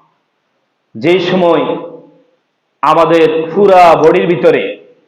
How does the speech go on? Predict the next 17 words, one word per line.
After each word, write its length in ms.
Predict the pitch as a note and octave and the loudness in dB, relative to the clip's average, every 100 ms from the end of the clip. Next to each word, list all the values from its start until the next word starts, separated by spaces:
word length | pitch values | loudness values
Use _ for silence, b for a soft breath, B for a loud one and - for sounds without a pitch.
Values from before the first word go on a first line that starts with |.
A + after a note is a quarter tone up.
| _ _ _ | _ _ _
আমরা 260 | C#3 D#3 D3+ | -4 -2 -4
কি 260 | - F3+ | -2 -4
করি, 680 | E3 D#3+ D3+ C#3 G2+ - - - | -2 0 0 0 -4 -8 -14 -6
কি 240 | G3 D#3 | -4 0
বলি, 340 | D#3 C3 A2 C#3+ | 0 0 -4 -4
আমাদের 280 | D3 D3 C#3+ | -2 -2 -4
সেই 260 | - D#3 | -4 -4
স্মরণটা 460 | D3+ C#3+ C3 A#2 B2+ | -2 -2 -2 -4 -6
থাকে। 460 | - A#2+ - G#2+ - _ _ _ _ _ _ _ _ _ _ _ _ _ - | -6 -8 -8 -10 -10 _ _ _ _ _ _ _ _ _ _ _ _ _ -6
আমার 200 | E3 G3 | 0 0
শরীরে 480 | G3 G3+ G3+ F#3+ F#3+ | 0 0 0 0 0
পুরোপুরি 380 | G#3+ G3+ G3 F#3 | 0 0 0 0
রক্ত 380 | F3+ F3+ F3+ | 0 0 -2
উত্তপ্ত 640 | F#3 F3 E3+ - F#3 F#3 F#3 | -2 -2 -4 -4 -4 -2 -4
থাকে, 380 | E3 E3+ E3+ | -4 -2 -2
গরম 380 | D3 D#3+ F3 - | 0 0 0 -2
থাকে। 560 | - E3 D#3 B2+ - | -4 -4 -4 -4 -8